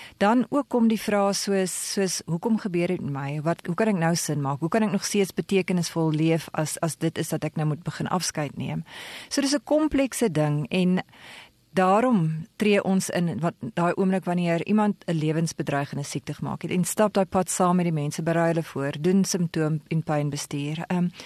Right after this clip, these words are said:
kyk wat ons moet doen om daai lyding te verminder. En dit is die verskil tussen frailcare wat dit net swak is as gevolg van ouderdom.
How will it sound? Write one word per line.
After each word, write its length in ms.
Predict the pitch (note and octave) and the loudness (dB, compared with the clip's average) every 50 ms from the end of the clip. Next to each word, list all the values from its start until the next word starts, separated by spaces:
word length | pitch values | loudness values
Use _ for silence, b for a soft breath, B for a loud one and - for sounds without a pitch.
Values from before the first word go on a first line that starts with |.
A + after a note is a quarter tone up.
| B B B B B | B B B B B
kyk 280 | - B3+ B3+ B3+ A3+ - | 2 4 4 4 4 2
wat 320 | - F3+ F#3 F#3 - - | 2 2 2 2 2 0
ons 260 | - F#3 F#3+ F#3 - - | 0 2 2 2 0 0
moet 220 | F3+ E3+ D3+ C#3 | 0 0 0 2
doen 300 | D#3+ D#3+ E3 E3 D#3+ D#3 - | 2 2 4 2 2 0 0
om 160 | E3 D#3+ D#3+ | 0 0 0
daai 160 | D#3 D#3+ D#3 | 0 0 0
lyding 320 | D3 D3 C#3+ C#3+ D3 D3 - | 0 0 0 0 -2 -4 -4
te 80 | D#3 - | -6 -8
verminder. 500 | - B2+ C3+ C3+ C3 C#3 - - - - B B B B B B B B B B _ | -6 -6 -6 -6 -4 -6 -6 -8 -8 -10 B B B B B B B B B B _
En 120 | - G#3+ G3+ | 4 6 6
dit 180 | G#3 A3 - | 6 6 4
is 100 | B3+ - | 2 0
die 100 | C4+ A#3 | 0 -2
verskil 380 | - B3 - - - A3 G#3+ G#3 | -2 -2 -4 -2 0 0 0 0
tussen 480 | - G#3 G3 - G3 F#3+ F#3 F3+ F3+ - - - - | 0 -2 -2 0 0 0 0 -2 -4 -6 -12 -20 -10
frailcare 640 | - - F#3+ F#3 F#3 F#3 - - F#3+ F#3 F3+ F#3 E3+ | -4 -2 0 0 0 0 -2 0 0 2 2 0 0
wat 140 | F3 E3+ D#3+ | 0 0 0
dit 180 | F3 - - | 0 -2 -2
net 200 | E3 E3+ F3+ - - _ - | 0 0 0 -2 -2 _ -10
swak 440 | - - - - F3+ E3+ - - | -8 -4 0 2 2 2 0 0
is 240 | - E3 D#3 - - D#3 | -4 -4 -4 -4 -4 -6
as 120 | D3 - | -6 -6
gevolg 440 | - E3 - - D#3 D3+ C#3+ - - | -6 -6 -6 -4 -2 -2 -2 -4 -4
van 260 | - D3 C#3+ C3+ A#2 - | -4 -4 -4 -4 -4 -4
ouderdom. 680 | - C#3 C3+ C3 C3 C3 - - - - F3 F3 F3 | -4 -4 -4 -4 -4 -6 -6 -6 -6 -6 -8 -8 -10